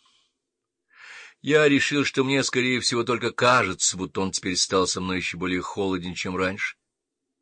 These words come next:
А Гарри Редфорд однажды, к моему удивлению, пригласил меня пообедать с ним и пойти в театр. Я сказал об этом Розе.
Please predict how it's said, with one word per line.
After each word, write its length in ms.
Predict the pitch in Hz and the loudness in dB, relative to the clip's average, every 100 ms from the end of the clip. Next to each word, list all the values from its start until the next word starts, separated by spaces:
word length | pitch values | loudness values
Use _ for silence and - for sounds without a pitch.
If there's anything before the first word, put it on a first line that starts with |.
| _ | _
А 180 | 104 104 | 2 2
Гарри 420 | 90 185 233 143 | 4 4 6 4
Редфорд 500 | 98 95 - 95 - | 4 4 2 -8 -6
однажды, 540 | 98 87 90 87 80 90 | -2 -2 0 0 0 -4
к 80 | |
моему 300 | 98 95 98 | -2 -2 -2
удивлению, 520 | 110 120 131 110 92 85 - - | -2 0 2 2 2 -4 -12 -14
пригласил 500 | - 104 113 113 233 | -4 0 2 2 0
меня 220 | 220 226 | 0 2
пообедать 600 | 233 240 226 175 156 165 | 4 4 6 4 2 0
с 100 | 156 | -4
ним 220 | 160 156 143 - | -4 -6 -8 -10
и 80 | 117 | -2
пойти 300 | 127 135 196 | 0 0 -2
в 80 | 175 | -2
театр. 500 | - 180 123 110 - _ _ | 2 4 4 0 -10 _ _
Я 240 | 98 98 104 | 0 2 2
сказал 320 | - 113 104 | 2 2 2
об 80 | 113 | 2
этом 180 | - | -4
Розе. 380 | 107 98 87 92 | -4 -2 -2 -4